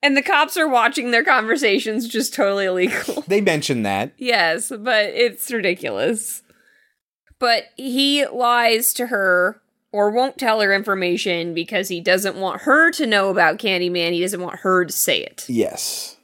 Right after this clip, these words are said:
Speaker 1: We meet her perfect husband.
Speaker 2: Paul is his name.
Speaker 1: This is, I think, one of the few times we hear the music in this version,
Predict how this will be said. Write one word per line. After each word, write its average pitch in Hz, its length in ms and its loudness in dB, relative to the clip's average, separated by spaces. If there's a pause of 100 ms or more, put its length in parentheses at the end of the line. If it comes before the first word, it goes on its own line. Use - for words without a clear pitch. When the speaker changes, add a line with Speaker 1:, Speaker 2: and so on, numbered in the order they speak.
(220)
Speaker 1:
We 277 300 2
meet 277 280 0
her 320 320 2
perfect 311 440 0
husband. 226 720 0 (380)
Speaker 2:
Paul 120 500 2
is 113 260 -2
his 107 240 -6
name. 104 560 -8 (320)
Speaker 1:
This 339 160 -2
is, 466 200 -6
I - 120 -2
think, 320 320 -6
one 285 180 -2
of 247 120 -4
the 240 80 0
few 240 220 -4
times 330 380 0
we 254 140 -8
hear 247 200 0
the 233 120 -2
music 214 520 -2
in 226 220 -4
this 220 240 0
version, 240 840 -2